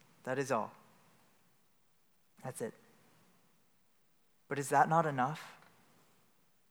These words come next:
God is just. He is executing justice, even when we don't see. And we must grow silent.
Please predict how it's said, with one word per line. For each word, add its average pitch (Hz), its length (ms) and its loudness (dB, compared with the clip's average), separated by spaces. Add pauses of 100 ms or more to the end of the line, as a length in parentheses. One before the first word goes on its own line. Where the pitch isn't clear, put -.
(440)
God 151 440 8 (380)
is 175 480 8 (180)
just. 127 560 -2 (1400)
He 165 300 -2 (120)
is 180 460 10
executing 135 640 0
justice, 120 600 -8 (1080)
even 151 260 2
when 165 160 4
we 147 100 0
don't 123 220 -2
see. 117 260 -12 (2750)
And 139 80 -6
we 139 60 -4
must 131 260 -2
grow 127 100 -4
silent. 110 480 -10